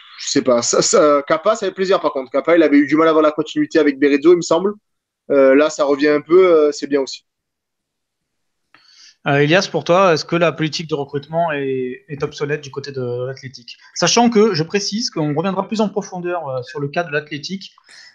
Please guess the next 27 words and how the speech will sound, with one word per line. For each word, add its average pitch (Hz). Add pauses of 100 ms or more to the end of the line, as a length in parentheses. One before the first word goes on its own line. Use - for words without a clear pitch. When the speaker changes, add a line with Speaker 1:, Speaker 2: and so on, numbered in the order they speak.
(120)
Speaker 2:
euh, 135
en 165
janvier 190
prochain - (180)
avec, 143
euh, 131
notre 139
collègue, 165
euh, 123 (680)
Euskarad 160
pour 143
faire 147
un 143
podcast, 147
euh, 127
hors 139
série 147
sur 120
le, 123 (400)
sur -
l'Athletic, 156
euh, 127
sur 143
l'Athletic 143
Club 156
de 143
Bilbao. 123